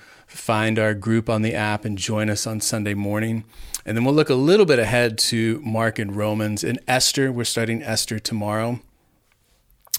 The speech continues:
Uh, and we won't spend too much time there, though, because we did just spend two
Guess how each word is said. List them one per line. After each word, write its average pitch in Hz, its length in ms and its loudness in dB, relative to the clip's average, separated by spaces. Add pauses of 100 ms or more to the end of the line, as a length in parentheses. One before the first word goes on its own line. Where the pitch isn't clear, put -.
(120)
Uh, 120 260 2
and 113 300 0 (480)
we 135 140 2
won't 165 340 2
spend 127 280 0
too - 280 2
much 139 240 2
time 120 220 2
there, 117 120 2
though, 110 140 2
because 117 240 0
we 131 100 2
did 127 160 0
just 123 180 0
spend 113 300 -2
two 117 540 -2